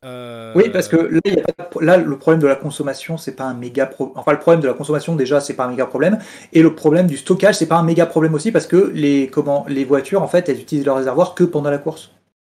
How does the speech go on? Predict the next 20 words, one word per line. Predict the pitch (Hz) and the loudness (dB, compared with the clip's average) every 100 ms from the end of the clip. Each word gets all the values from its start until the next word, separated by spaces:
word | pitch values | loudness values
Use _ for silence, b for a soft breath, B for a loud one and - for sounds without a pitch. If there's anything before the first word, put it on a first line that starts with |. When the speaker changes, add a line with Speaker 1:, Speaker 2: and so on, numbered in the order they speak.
| _ _ _ | _ _ _
Speaker 1:
Toyota | - 180 185 220 | -10 -8 -6 -6
parle | 202 170 | -8 -12
qu'ils | 156 143 | -14 -16
ont | |
fait | 135 139 | -16 -16
quarante | 165 160 156 | -16 -16 -20
pour | 143 | -20
cent | - 147 | -20 -20
du | 123 | -20
chemin | - 123 131 123 | -20 -18 -16 -16
avant | 107 | -18
la | 110 | -20
commercialisation, | 107 120 113 - 107 101 92 120 | -20 -20 -20 -20 -20 -20 -20 -20
donc | 120 110 | -20 -20
quarante | 107 110 | -18 -18
pour | - _ | -20 _
cent | - - 110 _ _ | -20 -20 -20 _ _
sur | _ - 92 | _ -20 -20
cent. | - 101 _ | -20 -20 _
Speaker 2:
Mm. | - | -18